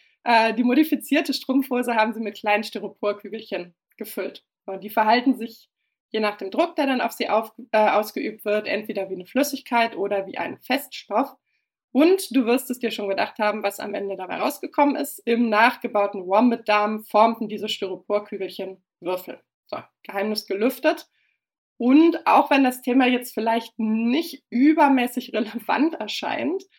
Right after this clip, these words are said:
es ist eigentlich wirklich ein ganz gutes Beispiel für die wissenschaftliche Methode. Also wir haben ein Problem, wir haben verschiedene Hypothesen, schließen die irgendwie,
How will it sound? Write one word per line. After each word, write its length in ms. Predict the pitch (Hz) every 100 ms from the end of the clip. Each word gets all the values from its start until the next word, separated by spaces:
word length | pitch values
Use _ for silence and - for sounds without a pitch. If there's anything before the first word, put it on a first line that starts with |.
| _ _ _ _
es 160 | 254 262
ist 120 | 247
eigentlich 480 | 220 311 320 269 214
wirklich 340 | 262 349 302
ein 60 | 285
ganz 180 | 254
gutes 300 | - 269 254
Beispiel 400 | - 208 262 -
für 120 | 254 254
die 160 | 226
wissenschaftliche 1000 | 240 269 247 240 233 226 220 226 214 214 -
Methode. 540 | - 294 285 220 - - _ -
Also 340 | 202 196 185
wir 100 | 208
haben 200 | 202 202
ein 160 | 185 190 _
Problem, 440 | - 233 320 320
wir 100 | 262
haben 140 | 220 214
verschiedene 600 | 202 - 220 220 196 - _ _ _ _ -
Hypothesen, 720 | 226 196 - 311 330 311 285
schließen 380 | - 269 262 233
die 60 |
irgendwie, 560 | - 214 214 226 208